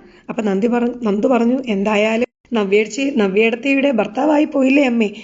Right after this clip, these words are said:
ഇപ്പോഴാണെങ്കിൽ ചേച്ചിയുടെ വയറ്റിൽ ഒരു കുഞ്ഞുമുണ്ട്. ആ നിലയ്ക്ക് ഇനി എങ്ങനെയെങ്കിലും അയാളെ നേർവഴിക്ക് കൊണ്ടുവന്നല്ലേ പറ്റൂ." അപ്പൊ അമ്മ പറഞ്ഞു, "എങ്ങനെ കൊണ്ടുവരാനാ മോളെ? പിന്നെ ആദർശും നയനയും ഒക്കെ അവരുടെ അരികിലുള്ളതാണ് ഏക ഒരു ആശ്വാസം."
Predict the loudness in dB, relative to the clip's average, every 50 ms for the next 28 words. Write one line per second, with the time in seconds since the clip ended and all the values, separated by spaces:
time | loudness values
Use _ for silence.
0 | -18 -10 -8 -8 -4 -2 0 0 2 0 0 -2 -2 0 0 0 0 0 -4 -2
1 | -2 -2 -2 0 0 0 0 0 2 2 4 6 6 6 4 4 2 0 -2 -4
2 | -6 -10 -14 -20 _ _ _ -20 _ -8 -6 -2 0 2 2 2 2 2 0 -2
3 | -2 0 2 2 2 0 0 0 2 2 2 2 0 0 0 0 2 2 2 2
4 | 2 2 0 0 2 2 0 2 2 0 0 0 -2 -2 0 0 2 2 2 2
5 | 2 2 2 2 2 2 2 0 -2 0 0 -4 -4 -4 -8 -16 -20 -20 _ _
6 | _ _ _ -10 -10 -6 -4 -4 -2 -2 0 0 0 0 0 -2 -2 -2 -2 -2
7 | 0 0 0 0 0 0 0 2 2 2 2 2 0 2 2 2 2 2 2 0
8 | 0 0 0 0 -2 -2 -8 -18 -20 -20 -8 -4 0 2 2 2 0 0 -2 -4
9 | -2 -2 0 0 0 -2 0 -2 -2 0 2 0 2 2 2 2 2 4 2 2
10 | 0 0 0 -2 -2 -2 -8 -14 -14 -10 -4 -2 0 0 2 2 0 0 0 -2
11 | -2 0 0 0 0 0 0 0 0 0 0 -2 -2 0 2 2 4 4 2 2
12 | 0 0 0 0 2 2 0 0 -2 -4 -6 -8 -8 -4 -2 -2 -2 -2 -2 -6
13 | -10